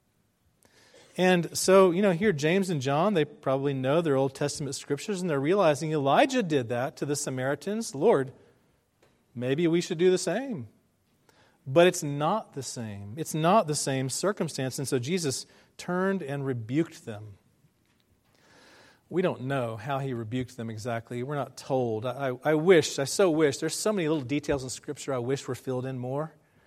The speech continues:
I mean, don't you know it? Don't you imagine, you know, maybe he rebuked them without a word. Maybe he just turned and gave them that look.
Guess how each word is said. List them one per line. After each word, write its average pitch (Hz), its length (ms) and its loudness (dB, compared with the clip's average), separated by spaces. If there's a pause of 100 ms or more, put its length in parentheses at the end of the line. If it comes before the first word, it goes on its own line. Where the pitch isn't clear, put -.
(460)
I 151 40 -8
mean, 151 160 0
don't 180 180 2
you 165 80 -2
know 147 200 4
it? 147 460 0
Don't 185 200 -4
you 180 60 2
imagine, 156 420 2
you 156 60 0
know, 151 40 0
maybe 175 220 0
he 180 100 2
rebuked 147 380 -2
them 151 100 -4
without 147 260 2
a 135 40 2
word. 135 400 0
Maybe 151 180 -2
he 170 100 -4
just 143 220 -10
turned 151 320 -6
and 131 80 -10
gave 139 240 0
them 135 200 -6
that 127 200 -6
look. 127 600 -8